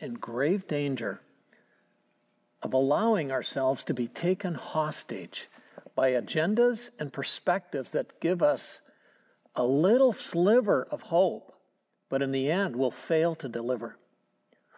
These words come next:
Or there will be no hope at all, and many of us realize that and are afraid of it and just don't know what to do or how to think about it. And so for the next several months, we will be looking into the one book of the Bible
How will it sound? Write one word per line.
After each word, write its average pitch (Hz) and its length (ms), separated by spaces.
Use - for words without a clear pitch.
Or 196 120
there 226 140
will 220 80
be 220 100
no 226 200
hope 240 260
at 208 80
all, 202 280
and 165 120
many 214 180
of 226 100
us 175 220
realize 170 540
that 156 240
and 185 120
are 175 120
afraid 226 360
of 165 140
it 143 140
and 160 120
just 170 220
don't 190 260
know 196 220
what 214 380
to 190 100
do 180 360
or 135 160
how 196 340
to 175 260
think 240 240
about 107 280
it. - 80
And 190 100
so 294 140
for 285 120
the 269 80
next 311 280
several 240 340
months, 151 400
we 170 160
will 254 80
be 226 140
looking 202 400
into 135 200
the 139 120
one 185 340
book 208 320
of 131 120
the 160 100
Bible 135 480